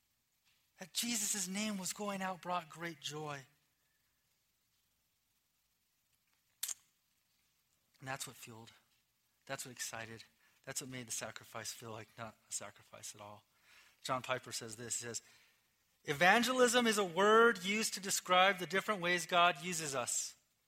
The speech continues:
along with his word and spirit, to transform unbelievers into people whose great delight in life is to know and trust in him. Therefore, under God,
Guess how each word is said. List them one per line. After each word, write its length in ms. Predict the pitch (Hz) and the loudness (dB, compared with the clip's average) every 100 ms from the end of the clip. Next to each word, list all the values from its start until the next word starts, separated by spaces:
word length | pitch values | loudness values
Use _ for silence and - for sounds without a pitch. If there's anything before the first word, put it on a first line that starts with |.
| _ - - - - | _ -14 -14 -12 4
along 300 | 170 220 247 | 12 12 10
with 160 | 254 | 4
his 160 | 254 214 | 2 0
word 320 | 202 214 226 | 4 6 6
and 80 | 226 | 4
spirit, 440 | - 175 156 175 - - _ | 2 4 2 2 -2 -18 _
to 140 | - 156 | -8 0
transform 580 | 202 196 196 208 196 | 4 4 2 4 4
unbelievers 560 | 185 185 165 170 196 180 | 4 0 -2 0 0 -2
into 140 | 165 | -6
people 440 | - 185 190 202 196 - - | -8 -8 0 0 0 -6 -12
whose 180 | 170 143 | -8 -8
great 340 | 151 175 208 | 0 2 2
delight 440 | 196 175 175 190 170 | 0 2 4 4 2
in 140 | 156 | -2
life 300 | 151 175 - | 2 2 0
is 100 | 160 | -6
to 140 | - 147 | -6 -6
know 340 | 151 160 170 | -2 -2 -2
and 120 | 147 | -8
trust 380 | 139 - 151 - | -10 -8 -8 -8
in 60 | 139 | -12
him. 260 | 160 143 117 _ _ _ _ _ _ _ _ _ - | -10 -10 -12 _ _ _ _ _ _ _ _ _ 6
Therefore, 360 | 262 233 214 | 6 8 4
under 200 | 214 277 | 6 4
God, 440 | 220 202 180 233 | 4 8 10 10